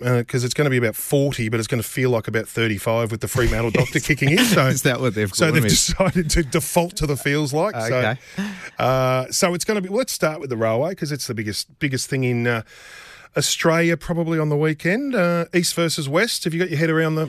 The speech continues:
Speaker 1: the railway?
Speaker 2: Yeah, I've had a bit of a deep dive into it, and the market's gravitating a little bit towards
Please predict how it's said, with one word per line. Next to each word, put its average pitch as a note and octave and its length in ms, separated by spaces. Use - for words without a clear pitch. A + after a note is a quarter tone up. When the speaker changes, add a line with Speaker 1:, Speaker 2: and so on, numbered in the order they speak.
Speaker 1:
the D#3 60
railway? F3+ 340
Speaker 2:
Yeah, A#3 260
I've G3 100
had C4 140
a E4+ 40
bit B2+ 160
of F3+ 120
a A#2 240
deep A2 320
dive A2 260
into A2+ 320
it, E3 160
and E3 340
the E3 100
market's F3 840
gravitating A#2 640
a G2 40
little A#2+ 200
bit - 240
towards G#2 600